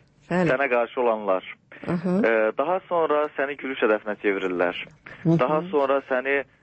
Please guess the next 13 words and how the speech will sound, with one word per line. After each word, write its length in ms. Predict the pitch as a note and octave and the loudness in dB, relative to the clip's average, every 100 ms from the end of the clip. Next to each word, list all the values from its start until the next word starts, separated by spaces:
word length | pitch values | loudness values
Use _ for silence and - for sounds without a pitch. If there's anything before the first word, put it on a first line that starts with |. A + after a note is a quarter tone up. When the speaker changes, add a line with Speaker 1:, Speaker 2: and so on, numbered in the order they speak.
| _ | _
Speaker 2:
artıq 420 | - A2+ A#2+ C3+ - | -2 -2 -2 -6 -6
ciddiyə 320 | - A#2+ - C3 | -16 -8 -2 0
almaq 220 | C3 B2 | 0 -4
məcburiyyətində 680 | A#2 G#2 G2 G2 F#2+ G#2 G2 | -2 -2 0 0 -2 -2 0
qalırlar 460 | F#2 F#2 F#2 F#2 F#2 | 2 0 0 -2 0
və 80 | A2 | -2
ciddiyə 360 | A#2+ A2+ - A#2+ | -4 -8 -2 0
alırlar. 380 | G#2+ G2 F#2+ - | 0 -2 -2 -2
Sənə 180 | A2+ A#2+ | -4 -2
qarşı 280 | A2+ - A2 | -2 -4 -8
mübarizə 400 | G2 G#2 G2+ G2+ | -2 0 0 -4
aparırlar. 580 | - F#2+ F2 E2+ F2+ - - | 0 -2 -2 -4 -4 -6 -4
Speaker 1:
Mhm. 580 | E3+ D#3 - E3 F#3 | -4 -2 0 2 0